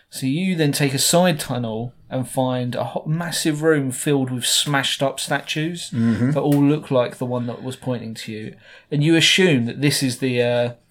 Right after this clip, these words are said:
Speaker 1: this is the civilization the statue's talking about,
Speaker 2: Yep.
Speaker 1: because it doesn't know that its whole village has been destroyed.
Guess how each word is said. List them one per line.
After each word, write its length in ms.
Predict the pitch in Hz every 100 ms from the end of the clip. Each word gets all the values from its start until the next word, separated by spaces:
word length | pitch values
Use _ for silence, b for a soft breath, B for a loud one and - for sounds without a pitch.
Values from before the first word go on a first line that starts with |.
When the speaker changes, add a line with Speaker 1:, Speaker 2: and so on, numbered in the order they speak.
| _ B B B B B
Speaker 1:
this 160 | 165
is 80 | 160
the 60 | 151
civilization 920 | - 165 147 139 135 143 151 - 120
the 60 | 110
statue's 460 | - 131 - 123
talking 380 | - 147 143 123
about, 440 | 110 113 107 - -
Speaker 2:
Yep. 0 |
Speaker 1:
because 300 | - 98 120
it 100 | 139
doesn't 320 | - 151 147 139
know 280 | 147 147
that 160 | 123 117
its 140 | 113 -
whole 180 | 131
village 300 | 120 123 120
has 120 | 113 110
been 160 | 113
destroyed. 600 | 107 - - 113 98 101